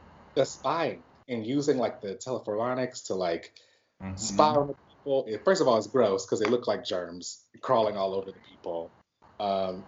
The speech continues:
Speaker 1: and again, shout out to Joshua Cassara's art. I, I enjoy his art a lot. Um, and the way that he's able to kinda convey the, the germy things crawling on them was really cool. Uh, I do want to know, though, it's been so consistently shown through these books that, like,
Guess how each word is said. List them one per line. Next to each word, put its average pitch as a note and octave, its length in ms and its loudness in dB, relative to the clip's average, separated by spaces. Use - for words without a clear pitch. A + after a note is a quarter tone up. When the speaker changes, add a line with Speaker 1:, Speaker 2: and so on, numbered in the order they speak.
Speaker 1:
and A#2+ 100 0
again, A#2 300 0
shout C3+ 180 4
out D3+ 80 4
to B2 80 -2
Joshua G#2+ 320 0
Cassara's F#2 560 -4
art. F#2 200 -2
I, F2 160 -4
I F2+ 220 -2
enjoy E2+ 460 -4
his E2 160 -6
art E2 180 -4
a D#2+ 60 -4
lot. D#2+ 280 -2
Um, D#2+ 420 2
and F2 540 2
the G#2 80 8
way A2 180 8
that A2 100 6
he's G#2 200 4
able G2 220 2
to - 100 -14
kinda F#2 200 0
convey F#2 400 0
the, F2 220 2
the F2 100 4
germy F#2 360 0
things E2+ 180 -6
crawling E2+ 380 0
on D#2+ 100 -2
them D#2 120 -8
was - 120 -4
really E2 240 -2
cool. E2 400 0
Uh, E2+ 420 6
I A2+ 200 8
do B2+ 360 -4
want C3+ 240 -2
to A#2 120 -6
know, A2+ 460 2
though, F#2+ 240 0
it's - 200 -6
been C3 240 0
so A#2 280 4
consistently G#2+ 540 -2
shown A2 280 0
through A2+ 140 -2
these A#2 220 2
books A#2 320 2
that, F#2+ 200 0
like, F2+ 320 0